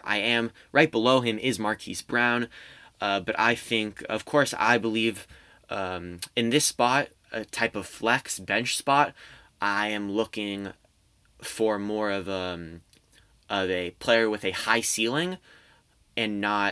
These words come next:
like, I'm looking for a player that's more consistent. And, of course, Marquise Brown, um, has a very, very high ceiling, but his floor is very, very low, and he could have some bust games sometimes, especially that type of wide receiver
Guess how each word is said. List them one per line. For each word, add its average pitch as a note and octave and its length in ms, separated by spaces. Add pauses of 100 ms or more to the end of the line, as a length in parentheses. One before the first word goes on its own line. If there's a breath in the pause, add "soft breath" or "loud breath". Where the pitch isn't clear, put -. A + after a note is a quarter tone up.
like, A#2+ 180 (240)
I'm C3 120
looking C#3+ 200
for C3 120
a A#2 100
player A#2 160
that's G#2+ 260
more A2+ 80 (120)
consistent. - 540 (300 loud breath)
And, A2 180
of - 140
course, C3 340
Marquise A#2 400
Brown, G#2+ 460 (560 loud breath)
um, F#2 500 (300)
has G#2+ 120
a G#2 60
very, A2+ 200
very G#2 160
high G#2 200
ceiling, A2+ 280
but G2 100
his G2+ 200
floor G#2+ 200
is F#2 120
very, G2 240
very F#2+ 240
low, G#2 440 (300 loud breath)
and G2+ 80
he G2 120
could F#2+ 120
have F#2 180
some F2+ 200
bust G2+ 340
games G#2+ 340
sometimes, G#2+ 520
especially A2 500
that G#2+ 180
type - 200
of G2 60
wide G2 120
receiver G2 500